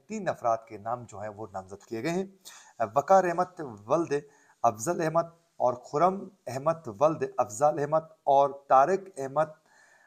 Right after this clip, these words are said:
अ, वसी वल्द मोहम्मद वसी का नाम जो है इसमें शामिल किया गया है। ये थी आज की अपडेट्स जो हमने आप तक पहुंचानी थी। और अगर आप लोगों को हमारे प्रोग्राम अच्छा लगा है तो हमारे चैनल को ज़रूर सब्सक्राइब करें और बेल आइकन क्लिक करना ना भूलिए।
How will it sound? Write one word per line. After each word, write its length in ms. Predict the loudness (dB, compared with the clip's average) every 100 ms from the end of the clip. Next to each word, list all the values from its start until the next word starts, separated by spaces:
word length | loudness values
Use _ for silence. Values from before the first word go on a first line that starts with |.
| _
अ, 340 | -2 -2 -2 -2
वसी 300 | -4 -4 -6
वल्द 340 | -4 -4 -4 -4
मोहम्मद 380 | -2 0 -2 -6 -16 -8
वसी 280 | -8 -6 -10
का 140 | -6 -6
नाम 240 | -6 -8
जो 140 | -10 -10
है 100 | -10
इसमें 220 | -12 -14
शामिल 280 | -14 -14 -16 -16
किया 120 | -14
गया 160 | -12
है। 120 | -14 -16 -20 -20 -6
ये 80 | -2
थी 120 | 4
आज 180 | 4 4
की 100 | 4
अपडेट्स 460 | 2 4 0 0 -12 -10
जो 160 | -8
हमने 220 | -4 4
आप 160 | 4 4
तक 100 | -2
पहुंचानी 380 | -10 -8 -6 -6
थी। 220 | -6 -12 -14 _ -20 -10 2
और 180 | 4 4
अगर 200 | 2 2
आप 140 | 2
लोगों 180 | -2 -6
को 120 | -4
हमारे 160 | -4 -4
प्रोग्राम 340 | -8 -10 -10
अच्छा 180 | -6 -4
लगा 200 | -4 -4
है 140 | -6
तो 120 | -10
हमारे 160 | -10 -12
चैनल 240 | -12 -18
को 140 | -16 -16
ज़रूर 380 | -10 -8 -8 -10
सब्सक्राइब 420 | -18 -18 -6 -6 -4
करें 140 | -4
और 140 | -4 -6
बेल 220 | -10 -12
आइकन 240 | -14 -14 -20
क्लिक 180 | -20 -20
करना 180 | -18 -10
ना 120 | -4
भूलिए। 320 | -2 -2 -6